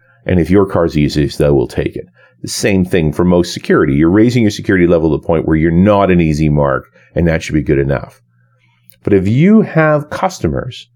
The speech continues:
that are high risk, that need high security,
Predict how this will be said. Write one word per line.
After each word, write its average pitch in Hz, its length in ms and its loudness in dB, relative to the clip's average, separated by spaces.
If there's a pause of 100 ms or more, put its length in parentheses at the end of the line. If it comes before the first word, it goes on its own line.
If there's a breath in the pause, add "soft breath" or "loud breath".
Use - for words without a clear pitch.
(260)
that 90 340 2
are 76 400 0 (720)
high 135 280 -2
risk, - 480 0
that 85 240 -2
need 92 200 2
high 98 240 -2
security, - 760 -2